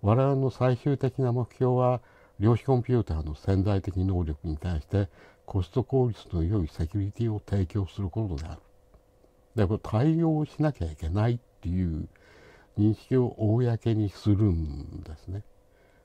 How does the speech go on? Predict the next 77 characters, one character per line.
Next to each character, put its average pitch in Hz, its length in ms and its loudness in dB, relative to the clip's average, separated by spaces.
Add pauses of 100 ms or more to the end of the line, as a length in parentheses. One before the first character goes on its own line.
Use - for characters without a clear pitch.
で、 139 180 4
こ 147 140 2
の 147 120 4
エ 156 60 4
ヌ 170 140 4
エ 175 40 0
ス - 140 -2
エ 180 60 4
ー 170 40 4
の 107 120 2
決 - 240 0
定 127 140 0
を 123 100 2
受 120 160 -2
け 82 80 0
て、 98 300 -2 (440)
エ 101 80 2
ヌ 107 100 4
ア 107 140 2
イ 110 40 2
エ 101 60 2
ス - 140 -16
テ 120 140 0
ィ 95 100 2
ー 82 60 -2
は 95 240 0
二 90 120 -2
千 135 280 2
十 117 200 4
六 127 220 0
年 95 180 2
か 92 140 -4
ら 104 220 -2 (300)
ポ 95 140 0
ス - 60 -4
ト - 140 -8
コ - 160 -4
ン 98 80 0
タ 101 180 -4
ム 95 80 -2
ク 107 140 -4
リ 95 60 -2
ス - 40 -10
ト - 100 -6
グ 90 100 0
ラ 85 100 0
フ - 80 -12
ァ - 60 -14
ー、 - 20 -18 (1500)
グ 98 100 -2
ラ 98 80 2
フ - 160 -8
ィ - 260 -14
ー - 80 -14
の 90 120 -6
標 107 260 4
準 110 160 0
化 117 160 -2
の 113 80 0
策 - 320 -4
定 123 140 0
の 117 80 2
作 123 200 -2
業 78 100 -4
を - 20 -20
開 101 240 0
始 - 160 -10
し - 80 -8
ま 78 100 -8
す。 - 140 -20 (760)
そ 131 60 0
の 123 100 4
計 135 240 4
画 127 200 0
に 131 80 0
よ 131 100 4
れ 123 180 -2